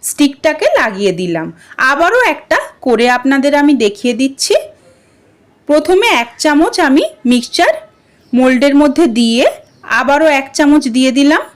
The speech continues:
প্রায় আড়াই চামচ মতন মিক্সচার আমি দিয়ে ভালো করে একটু ড্যাব ড্যাব করে দিচ্ছি, যাতে কোনো রকম এয়ার বাবলস এর মধ্যে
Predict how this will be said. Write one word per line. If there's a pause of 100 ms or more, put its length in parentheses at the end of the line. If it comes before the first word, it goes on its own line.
(1400)
প্রায়
আড়াই
চামচ
মতন (420)
মিক্সচার (100)
আমি
দিয়ে (180)
ভালো
করে
একটু (120)
ড্যাব
ড্যাব
করে
দিচ্ছি, (120)
যাতে (340)
কোনো (100)
রকম (260)
এয়ার
বাবলস
এর
মধ্যে